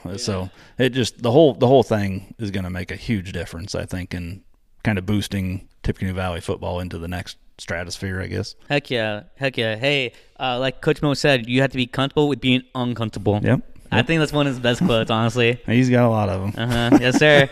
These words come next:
Speaker 2: <laughs>
Speaker 1: And then, um, s-, you were explaining about, kinda in depth about playing calling, right? And I really wanna ask you about this, Weaver. So, like, as a football fan, in my perspective, Weaver, I've always admired, like, offen-, like, the offensive side of the ball.
Speaker 2: It's the fun side.
Speaker 1: Yeah, exactly.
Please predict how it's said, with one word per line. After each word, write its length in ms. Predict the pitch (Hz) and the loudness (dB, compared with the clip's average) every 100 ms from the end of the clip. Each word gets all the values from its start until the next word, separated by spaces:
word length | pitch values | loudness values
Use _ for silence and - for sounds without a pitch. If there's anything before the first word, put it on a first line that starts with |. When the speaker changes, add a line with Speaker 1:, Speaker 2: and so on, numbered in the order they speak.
| 170 - | -2 -6
Speaker 2:
<laughs> 160 | - | -2
Speaker 1:
And 100 | 151 170 | 2 2
then, 120 | 165 | 2
um, 280 | 156 143 - | 0 -2 -8
s-, 240 | - - - _ _ _ _ _ - | -14 -16 -16 _ _ _ _ _ 0
you 100 | 180 | 4
were 100 | 208 | 4
explaining 520 | 175 - 175 165 156 | 2 -2 0 0 0
about, 380 | 147 143 135 - | 0 0 0 -6
kinda 360 | - 160 156 139 - | -4 -2 -2 -6 -10
in 220 | - 147 | -8 -4
depth 180 | 131 127 | -2 -2
about 220 | 127 123 | -2 -4
playing 200 | - 120 | -2 -2
calling, 280 | 123 139 147 | 2 2 4
right? 260 | 147 151 - | 4 4 0
And 100 | 131 | 0
I 60 | 127 | 2
really 280 | 127 190 | 2 2
wanna 200 | 156 156 | 2 0
ask 240 | 123 120 - | -2 -2 -4
you 40 | |
about 200 | 107 98 | -2 -2
this, 120 | 104 - | -4 -6
Weaver. 320 | 110 110 110 - - _ | -2 -2 -2 -8 -20 _
So, 460 | - 151 143 139 127 | -2 2 4 4 2
like, 340 | 135 120 110 - _ _ - | 2 2 0 -8 _ _ -2
as 140 | 170 | 0
a 200 | 175 143 131 - _ - _ | 0 -2 -6 -20 _ -20 _
football 280 | - 175 170 | -4 0 0
fan, 300 | 180 165 175 - | 2 -2 -2 -4
in 80 | 135 | 0
my 100 | 139 | 0
perspective, 420 | 156 - 156 151 | 0 -2 -2 0
Weaver, 300 | 156 151 143 | 0 2 2
I've 160 | 135 - | 0 -2
always 460 | 127 131 135 120 - | 0 2 0 -2 -6
admired, 520 | 127 131 120 120 120 117 | -4 -2 0 0 0 -2
like, 200 | 110 - | -6 -6
offen-, 420 | 107 110 - 113 - | -2 -2 -2 -4 -2
like, 160 | 131 | -4
the 100 | 107 98 | -2 -2
offensive 420 | 120 127 120 117 | -2 -2 -8 -8
side 220 | - 113 | -4 -4
of 60 | 110 | -4
the 60 | |
ball. 400 | 104 101 101 - - | -4 -2 -2 -4 -4
Speaker 2:
It's 180 | 127 156 | -2 0
the 80 | 131 | 2
fun 200 | 147 156 | 4 4
side. 240 | 90 90 | 0 2
Speaker 1:
Yeah, 440 | 147 135 113 113 147 | 4 4 2 2 2
exactly. 520 | 156 147 - 117 | 4 2 2 -4